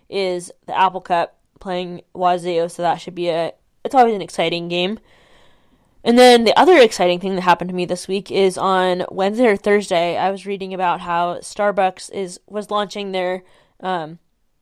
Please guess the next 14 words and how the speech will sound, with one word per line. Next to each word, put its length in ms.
you 80
know, 120
classic 500
holiday 440
cup 340
on 360
Friday, 520
November 400
second. 460
And 480
for 160
anyone 440
who 140
went 460